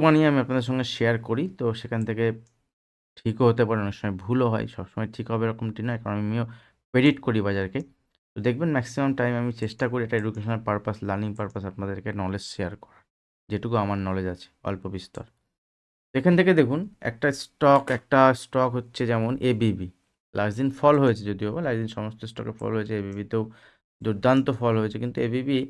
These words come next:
এখান থেকে কাছাকাছি সাপোর্ট লেভেলের কাছাকাছি চলে এসছে। তো যদি ছোটোখাটো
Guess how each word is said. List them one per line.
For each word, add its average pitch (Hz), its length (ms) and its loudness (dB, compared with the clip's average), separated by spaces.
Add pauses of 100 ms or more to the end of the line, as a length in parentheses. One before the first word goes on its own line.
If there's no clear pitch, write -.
(460)
এখান 127 220 -2
থেকে 120 120 -6 (100)
কাছাকাছি 120 400 0 (100)
সাপোর্ট 123 320 -4
লেভেলের 127 280 -2
কাছাকাছি 117 280 -2 (100)
চলে 107 240 0
এসছে। - 220 -14 (1120)
তো 117 60 -2 (180)
যদি 135 200 0
ছোটোখাটো 156 440 0